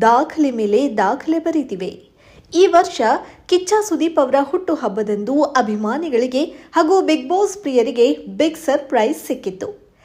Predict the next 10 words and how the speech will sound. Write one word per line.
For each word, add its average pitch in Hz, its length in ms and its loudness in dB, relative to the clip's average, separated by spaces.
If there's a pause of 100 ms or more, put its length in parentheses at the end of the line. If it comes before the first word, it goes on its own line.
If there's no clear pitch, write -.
(260)
ಸೆಪ್ಟೆಂಬರ್ 359 460 2
ಎರಡರಂದು 254 680 2
ಕಿಚ್ಚ 311 400 -4
ಸುದೀಪ್ 262 460 -6
ಕಾಣಿಸಿಕೊಂಡಿರುವ 220 880 -2 (220)
ಬಿಗ್ 262 280 -2
ಬಾಸ್ 403 240 2
ಕನ್ನಡ 269 340 -2
ಹನ್ನೆರಡು 254 580 -2
ಕಾರ್ಯಕ್ರಮದ 226 680 0